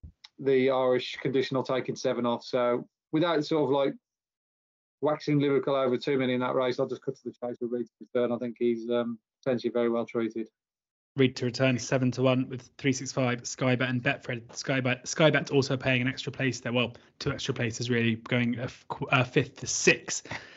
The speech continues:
Speaker 2: So that's the, your place to go if you want to follow in Andy with Reed to Return. Uh, the one forty-five, um,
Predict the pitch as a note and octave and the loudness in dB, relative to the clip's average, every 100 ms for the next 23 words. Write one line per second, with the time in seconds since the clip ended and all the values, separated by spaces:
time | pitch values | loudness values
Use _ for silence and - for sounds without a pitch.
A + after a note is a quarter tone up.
0 | - - - A#2 A#2 B2+ - B2+ C3 B2+ | -18 -6 0 2 2 -2 -2 0 0 0
1 | B2+ C3 - B2+ B2+ A2+ B2+ A#2+ B2 A#2+ | 2 0 0 0 0 0 -2 -2 0 0
2 | A#2+ B2 A#2+ A#2+ A#2+ B2+ A#2+ A2+ C3 B2+ | 2 2 2 0 -2 0 -2 -2 4 4
3 | B2 A#2+ - C3 B2 A#2+ - G3 F3+ E3 | 4 0 -4 0 0 -2 4 8 8 6
4 | - - - - E3+ G3+ G3+ G#3 F3+ G#3 | -4 -20 -6 4 8 10 10 8 8 10
5 | G3 G3 F#3 - - _ - F3 F3 E3+ | 10 8 6 -4 -20 _ 4 8 8 6
6 | F3 F3 | 2 -2